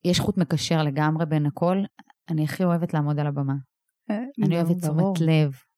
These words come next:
Speaker 1: אני אוהבת לרקוד, אני אוהבת לשמוח, אני אוהבת לראות אנשים שבאים כזה,
Speaker 2: כן.
Speaker 1: נכנסים לחדר, חלק כזה לא מסתכלים עליי, חלק עם המבט מושפל, חלק עצובים כאלה,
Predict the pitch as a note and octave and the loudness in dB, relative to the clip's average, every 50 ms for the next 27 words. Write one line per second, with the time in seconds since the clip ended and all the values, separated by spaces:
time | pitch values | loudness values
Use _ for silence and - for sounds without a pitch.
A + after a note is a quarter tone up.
0 | _ _ - _ - A3+ C4 D#3+ D#3+ D#3+ D3 D#3+ - - - D#3+ D#3+ D3+ D3 - | _ _ -20 _ -2 0 0 2 2 0 0 -2 -6 -6 -4 -4 -4 -4 -6 -14
1 | _ - - E3+ D#3+ D#3 D3+ D3 C#3 C3+ D3+ - - - - - G3 G3 F#3 F3+ | _ -4 0 2 4 4 4 2 0 -2 -10 -12 -14 -16 -12 -10 -10 -10 -6 -4
2 | D#3+ D#3 D#3+ D#3 D3+ D#3+ - - D3+ - - - - - D#3+ D#3+ D#3 D3+ D3+ C#3+ | -2 -2 0 0 -2 -4 -4 -6 -8 -8 -10 -12 -4 0 2 2 4 4 4 2
3 | C#3+ C#3+ - - G#2 - - _ - - - - _ - D#3+ F3 F#3 F3+ F#3 - | 2 0 -2 -8 -14 -14 -16 _ -20 -20 -20 -20 _ -2 0 2 2 2 2 0
4 | F3+ E3+ F3 F3+ - F3 D#3+ D#3 - - - - F#3 F3 F3 D#3+ - E3+ D#3 D#3 | 0 0 0 0 0 0 -2 0 -2 -2 -4 -2 -2 -2 -2 -4 -4 -6 -4 -4
5 | E3 E3+ E3 D#3+ - F3+ E3 D3+ D#3 D#3+ D#3+ D#3+ D#3 D#3 D3+ D#3 D#3 - A#3+ - | -4 -4 -6 -6 -6 -6 -6 -2 -2 0 0 2 0 0 -2 -2 -4 -8 -16 -18
6 | _ - - F#3+ F3 E3 D#3+ D#3+ E3 D#3+ D#3 C#3 - F#3+ F3 E3+ E3 D3+ - F3+ | _ -6 -2 0 0 2 0 0 0 -2 -2 0 0 0 0 0 0 -2 -2 -2
7 | F3 E3+ D#3+ F3+ F3 E3+ E3+ E3 - - F3 E3 E3+ E3 - D#3+ D3 D3 D#3 D#3+ | -2 -2 0 0 2 2 2 0 0 -2 0 0 0 0 -2 -2 -2 0 -2 -2
8 | E3+ E3 - _ E3+ - - - E3 D#3+ D#3+ E3 D#3+ D#3+ D#3+ D#3+ D#3+ D#3+ D#3+ D#3+ | -2 -4 -6 _ -14 -14 -8 -4 0 2 2 2 2 2 2 2 2 2 2 0
9 | D#3+ D#3+ D#3+ D#3+ D#3 - - D#3+ D#3+ D#3+ - E3+ D#3+ D#3+ D#3 D#3 D#3 C#3+ D#3+ E3 | 0 0 0 0 -2 -2 -2 -4 -4 -4 -2 -2 0 0 0 0 -2 -2 -4 -4
10 | - D#3+ D#3 - - F3 E3 E3 E3 D#3+ D3+ - E3+ F3 E3+ - D#3+ - - - | -4 -10 -10 -4 -2 0 0 2 0 0 -2 -2 -2 -2 -2 -4 -8 -8 -8 -12
11 | D#3+ D3 F3 F3 E3+ D#3 - F3+ E3+ E3 E3 E3 E3 D#3+ | -10 -6 -6 -6 -6 -2 -2 0 2 2 2 2 2 0